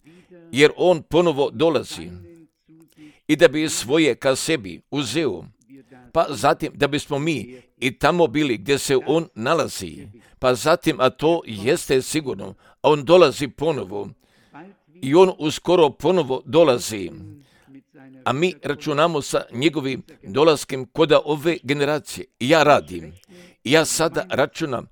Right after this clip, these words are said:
za moga vremena sto posto i sa povratkom Isusa Hrista. A vremenski znakovi nam oni kazuju, pa kako nam svet-, pa kako Sveto pismo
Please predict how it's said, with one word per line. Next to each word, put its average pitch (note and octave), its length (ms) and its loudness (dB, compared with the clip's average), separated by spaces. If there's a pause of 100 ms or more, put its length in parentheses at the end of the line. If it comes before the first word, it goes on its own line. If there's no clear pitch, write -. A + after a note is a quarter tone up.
(120)
za C#3 180 4
moga D3+ 440 4
vremena A#2 500 -4 (420)
sto E3+ 340 2
posto - 680 0 (440)
i D3+ 100 -2
sa C#3+ 180 0
povratkom C#3+ 800 0
Isusa D3+ 440 0
Hrista. C3 580 -4 (840)
A C3+ 100 0
vremenski C#3+ 640 -2
znakovi G2+ 720 -4 (880)
nam C#3+ 240 0
oni E3 360 0
kazuju, A2 640 -2 (280)
pa A#2+ 100 -2
kako D#3+ 460 -2
nam C3+ 220 -4
svet-, D3+ 500 -6 (180)
pa B2 120 -2
kako D#3+ 300 0
Sveto D3 320 -4
pismo D3+ 500 -2